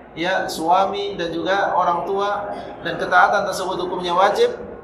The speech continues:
bertentangan dengan sesuatu yang sunnah yang kita kerjakan, maka ketaatan kita kepada mereka tuqaddam. Ketaatan kita kepada mereka didahulukan. Ketaatan kita kepada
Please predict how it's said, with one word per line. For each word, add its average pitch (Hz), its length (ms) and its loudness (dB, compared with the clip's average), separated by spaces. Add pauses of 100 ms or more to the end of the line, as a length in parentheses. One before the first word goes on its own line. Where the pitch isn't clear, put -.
(180)
bertentangan 220 840 0
dengan 196 240 -4
sesuatu 190 560 -4
yang 190 160 -4
sunnah 208 560 0 (920)
yang 160 160 -6
kita 196 240 0
kerjakan, 202 800 0 (400)
maka 196 480 0
ketaatan 214 560 4
kita 202 320 -4
kepada 185 320 0
mereka 185 720 4 (320)
tuqaddam. 180 960 -2 (640)
Ketaatan 202 480 4
kita 190 240 -2
kepada 175 360 -4
mereka 208 360 -4
didahulukan. 190 920 -2 (840)
Ketaatan 175 540 2
kita 190 260 -4
kepada 175 560 0